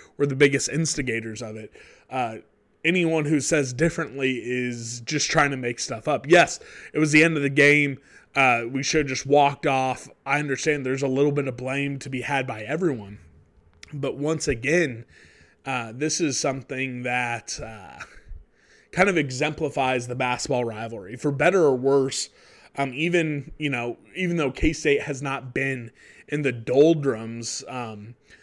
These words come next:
I mean, they have wins over K U at home o-, over the last handful of years. We haven't gone, you know, twelve straight years without beating them like football.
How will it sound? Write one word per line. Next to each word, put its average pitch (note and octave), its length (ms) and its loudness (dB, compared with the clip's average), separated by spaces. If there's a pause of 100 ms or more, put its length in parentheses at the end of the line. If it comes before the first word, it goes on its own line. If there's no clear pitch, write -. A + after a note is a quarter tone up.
(180)
I D3 100 -4
mean, D3 120 -2
they D#3+ 140 8
have D3 160 6
wins C#3+ 280 -2
over C#3 240 0
K D3 220 2
U C3+ 380 2
at A#2 300 -4
home A#2+ 600 -6 (100)
o-, C#3 260 2
over D3 200 2
the C3 80 4
last B2 300 2
handful C3 400 -6
of G2+ 60 -14
years. A#2 460 -4 (420)
We D3 160 2
haven't D3+ 340 2
gone, C3+ 640 -2
you B2+ 140 -8
know, A#2 140 -6
twelve D3 400 2
straight C3+ 300 0
years C3+ 300 -2
without B2 340 -6
beating C3 340 -2
them A#2 220 -10 (340)
like C3 220 0
football. A#2+ 480 -2